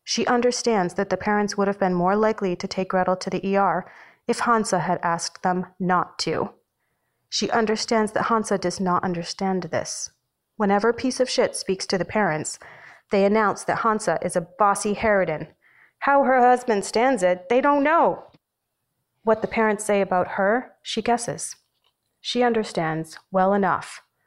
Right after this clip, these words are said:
why their parents won't take Gretel to the hospital. But she can't fathom how to make them do it. "I'll try," she says.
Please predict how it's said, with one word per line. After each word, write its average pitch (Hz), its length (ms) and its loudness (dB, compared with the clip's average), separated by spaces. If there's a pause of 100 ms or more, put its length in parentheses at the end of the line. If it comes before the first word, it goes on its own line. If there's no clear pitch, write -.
(340)
why 180 540 2 (380)
their 196 120 0
parents 196 420 -2
won't 180 200 0
take 180 180 -4
Gretel 170 260 0
to 180 120 -12
the - 80 -4
hospital. - 580 -4 (680)
But - 360 -2 (260)
she - 220 -4
can't 233 340 -2
fathom 202 380 0
how 175 180 -2
to 185 80 2
make 180 240 -2
them 185 140 -2
do 185 180 0
it. - 180 -4 (1160)
"I'll 214 120 2
try," 180 640 -2 (240)
she - 200 -6
says. - 460 -4